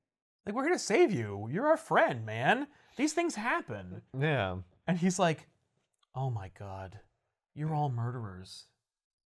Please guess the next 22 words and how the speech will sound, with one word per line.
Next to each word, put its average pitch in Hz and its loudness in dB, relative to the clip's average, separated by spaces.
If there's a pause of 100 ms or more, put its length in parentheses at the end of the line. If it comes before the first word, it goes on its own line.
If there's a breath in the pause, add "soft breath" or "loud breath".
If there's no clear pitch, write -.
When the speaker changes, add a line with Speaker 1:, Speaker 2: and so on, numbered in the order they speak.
(100)
Speaker 1:
And 117 -6
you 139 -6 (360)
are 131 -6
okay 135 -6
with 117 -8
what 117 -10
you've 110 -10
done. 113 -8 (600)
And 135 -6
so - -6
you're 147 -4
okay 139 -6
with 120 -6
what 113 -4
I've 117 0
done. 98 -10 (520)
Like, 117 -8 (100)
you're, 151 -4
you're 151 -2
gonna 143 -2
enable 123 -6
me." 64 -20